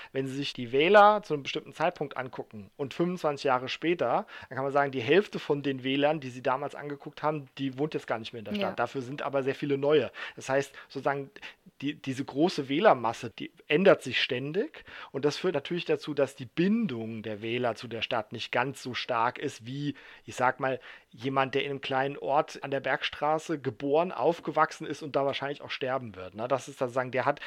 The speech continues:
Speaker 1: der hat eine
Speaker 2: Ja.
Speaker 1: viel engere Bindung und von dem ist natürlich zu vermuten, dass er sehr viel,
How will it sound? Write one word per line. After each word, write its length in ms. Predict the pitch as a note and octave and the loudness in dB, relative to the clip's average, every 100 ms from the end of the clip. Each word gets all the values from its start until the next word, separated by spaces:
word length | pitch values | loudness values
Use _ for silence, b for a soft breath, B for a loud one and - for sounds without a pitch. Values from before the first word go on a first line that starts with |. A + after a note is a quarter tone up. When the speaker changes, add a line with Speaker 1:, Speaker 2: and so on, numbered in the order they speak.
| B | B
Speaker 1:
der 60 | C#3 | -2
hat 60 | |
eine 80 | D3+ | 0
Speaker 2:
Ja. 60 | C#3 | 0
Speaker 1:
viel 160 | D#3+ | 2
engere 380 | D#3 D3+ F3+ D#3+ | 2 2 2 2
Bindung 520 | D#3 C3+ E3+ G3+ A#3+ | 2 0 0 0 -2
und 140 | G3+ C3+ - | -4 -8 -12
von 160 | C#3+ C3 | -10 -6
dem 180 | C#3+ | -6
ist 180 | D3 C#3 | -6 -8
natürlich 260 | D3 C3+ B2+ | -8 -8 -10
zu 60 | |
vermuten, 420 | B2+ A#2+ A#2+ C#3+ B2+ | -8 -8 -8 -10 -10
dass 200 | B2 A#2+ | -10 -10
er 60 | |
sehr 280 | G2+ B2 C#3 | -8 -4 -4
viel, 460 | - A#2+ B2+ C3 | -6 -8 -4 -4